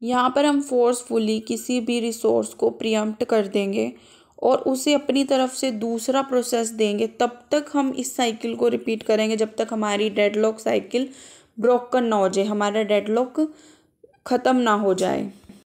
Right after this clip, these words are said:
और रिसोर्स प्रीएम्प्शन के हमारे पास थ्री मेथड है। वन है सेलेक्टिंग अ विक्टिम, नंबर टू है रोल बैक and नंबर थ्री है स्टारवेशन। सेलेक्टिंग अ विक्टिम,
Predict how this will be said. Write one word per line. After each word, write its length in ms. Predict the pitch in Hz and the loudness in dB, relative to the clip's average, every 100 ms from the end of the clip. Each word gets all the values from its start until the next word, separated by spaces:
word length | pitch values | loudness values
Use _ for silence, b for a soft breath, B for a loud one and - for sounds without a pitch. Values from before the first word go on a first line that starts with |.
| _ _ _ - | _ _ _ 0
और 120 | 240 | 2
रिसोर्स 480 | 233 240 254 247 262 | 2 2 4 4 2
प्रीएम्प्शन 760 | - 247 240 226 220 - 233 226 | -2 0 2 0 -2 -4 -2 0
के 100 | 240 | 0
हमारे 300 | 240 220 214 | 0 0 0
पास 240 | 226 220 - | 0 -2 0
थ्री 200 | 226 226 | 0 2
मेथड 480 | 220 208 - 214 | 0 0 0 2
है। 80 | 220 | 2
वन 240 | 214 214 220 | 2 2 0
है 120 | 226 | -2
सेलेक्टिंग 800 | 220 226 208 202 - - 233 233 | 0 2 4 2 -2 -4 -2 2
अ 60 | 247 240 - | 0 0 -6
विक्टिम, 520 | 220 - 240 240 254 B B B B | -8 -6 -4 -2 -4 B B B B
नंबर 320 | 226 226 220 | 0 2 2
टू 220 | 226 233 226 | 2 2 2
है 160 | 226 196 | 2 4
रोल 320 | 202 196 196 | 4 4 4
बैक 320 | 196 220 233 | 2 0 0
and 180 | - 226 | -2 0
नंबर 300 | 214 214 220 220 220 | 0 0 0 -2 -4
थ्री 260 | 226 226 | -4 -2
है 160 | 233 220 | 0 0
स्टारवेशन। 920 | 220 - 208 202 202 - - - 226 220 - - _ _ _ _ _ _ _ _ _ _ _ _ _ _ _ _ _ _ - | -2 -2 0 0 -2 -8 -10 -14 -14 -16 -20 -20 _ _ _ _ _ _ _ _ _ _ _ _ _ _ _ _ _ _ -4
सेलेक्टिंग 760 | 269 262 254 254 - 262 262 - - | 2 4 2 0 -2 0 0 -2 0
अ 160 | 233 233 | 2 2
विक्टिम, 640 | 208 214 - - 202 190 | 0 -4 -6 -6 -4 -4